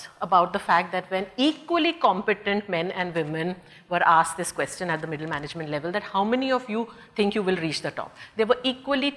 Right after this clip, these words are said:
talented, equally skilled, equally competent. The organization has, had given them the same feedback that you are our staff performers. When they asked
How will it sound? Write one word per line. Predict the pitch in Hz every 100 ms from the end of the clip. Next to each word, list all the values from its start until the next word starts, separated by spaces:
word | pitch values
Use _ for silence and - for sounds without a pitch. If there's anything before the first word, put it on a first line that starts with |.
| 202
talented, | 196 214 214 220 220
equally | 208 233 220
skilled, | 226 - 226 226 202
equally | 196 226 226 220
competent. | 180 165 208 214 214
The | 180
organization | 180 233 262 254 240 262 240
has, | 226 190 -
had | 214 185
given | 196 208
them | 214 214 214 - -
the | 202 208
same | 208 208
feedback | 196 175 185 185
that | 185
you | 190
are | 185
our | 196 -
staff | 185 175 -
performers. | 170 - 147 156 190 - - -
When | 214 214
they | 233
asked | 226 233